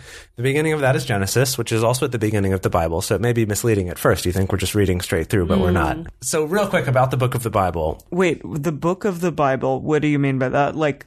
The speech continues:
Speaker 3: the whole Bible or just
Speaker 1: No, the book of
Speaker 3: Genesis?
Speaker 1: Genesis.
Speaker 2: The book of Genesis.
Speaker 3: Okay,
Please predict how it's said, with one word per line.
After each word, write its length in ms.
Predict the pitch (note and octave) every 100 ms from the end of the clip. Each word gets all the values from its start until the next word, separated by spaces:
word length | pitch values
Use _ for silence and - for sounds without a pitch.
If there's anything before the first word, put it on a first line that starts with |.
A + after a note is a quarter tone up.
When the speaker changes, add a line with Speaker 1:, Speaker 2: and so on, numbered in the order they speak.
| -
Speaker 3:
the 100 | D3+
whole 300 | - E3+ F3+
Bible 340 | G#3 G#3+ A3
or 320 | A#3 G#3+ C#3+ D#3+
just 420 | D3+ C#3+ - -
Speaker 1:
No, 160 | D3
the 120 | B2+ C#3+
book 80 | D3+
of 80 | C#3
Speaker 3:
Genesis? 80 | B2+ C3
Speaker 1:
Genesis. 200 | G#2 -
Speaker 2:
The 60 |
book 140 | G3 G3
of 80 | G3
Genesis. 800 | F#3 E3 - D#3+ F3 G3+ - - - -
Speaker 3:
Okay, 180 | E3+